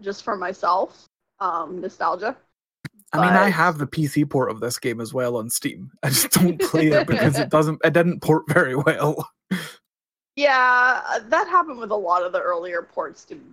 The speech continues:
Speaker 1: like, let's be honest. They didn't port over all that great. But, um, there's certain games that I wanna play through again, but it would have to be console, so I definitely wanna get this for the console and, and do a run through of it. Same with seven, I'll,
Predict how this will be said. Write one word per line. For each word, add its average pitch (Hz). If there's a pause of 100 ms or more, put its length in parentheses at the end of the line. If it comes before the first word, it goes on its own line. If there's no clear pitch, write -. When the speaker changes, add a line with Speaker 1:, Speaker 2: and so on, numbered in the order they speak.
(100)
Speaker 1:
like, 151
let's -
be 170
honest. 160 (120)
They 196
didn't 180
port 175
over 165
all 151
that 151
great. 127 (260)
But, 160
um, 147 (560)
there's 311
certain 330
games 254
that 247
I 196
wanna 202
play 196
through 196
again, 175
but 175
it 151
would 185
have 175
to 190
be 135
console, 185
so -
I 185
definitely 185
wanna 175
get 160
this 170
for -
the 170
console 160
and, 160
and 190
do 190
a 170
run 156
through 151
of 160
it. 170 (120)
Same 208
with 185
seven, 175
I'll, 196